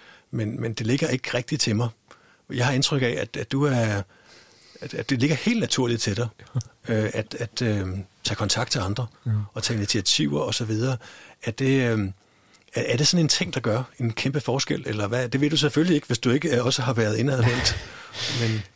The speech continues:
Speaker 2: Nå, men det er måske en eksempel, jeg kan fortælle jer, når jeg boede i Paris, jeg har arbejdet i en tysk ambassade, en italiensk ambassade.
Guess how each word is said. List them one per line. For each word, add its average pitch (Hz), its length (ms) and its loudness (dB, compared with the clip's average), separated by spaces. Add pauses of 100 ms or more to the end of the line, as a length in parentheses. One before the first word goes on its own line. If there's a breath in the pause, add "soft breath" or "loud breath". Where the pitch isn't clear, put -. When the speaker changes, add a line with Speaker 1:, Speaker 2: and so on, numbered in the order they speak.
Speaker 2:
Nå, 127 100 2
men 123 120 2
det 131 80 0
er 127 40 2
måske 127 300 2
en 127 120 4
eksempel, 120 440 2
jeg 104 100 2
kan 101 140 0
fortælle 113 420 2
jer, 107 100 2
når 107 140 2
jeg 107 160 2
boede 117 220 2
i 110 40 0
Paris, 127 440 2
jeg 104 80 6
har 107 80 4
arbejdet 110 300 2
i 107 340 2
en 104 160 2
tysk - 360 -2
ambassade, 117 560 2
en 110 200 2
italiensk 113 500 0
ambassade. 107 720 0